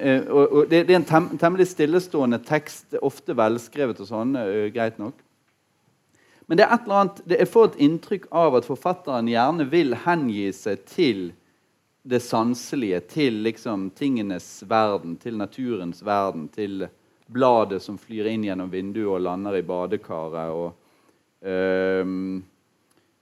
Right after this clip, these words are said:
fluene og biene og den sammensunkne osten etter,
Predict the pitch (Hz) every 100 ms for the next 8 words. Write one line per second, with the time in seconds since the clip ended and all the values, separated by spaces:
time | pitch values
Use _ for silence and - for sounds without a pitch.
0 | _ - 123 110 110 117 120 104 92 87
1 | 90 92 95 104 104 113 110 98 87 85
2 | 92 98 - 117 110 98 95 - 101 95
3 | _ - 101 85 _ 117 - - - -
4 | - - - 95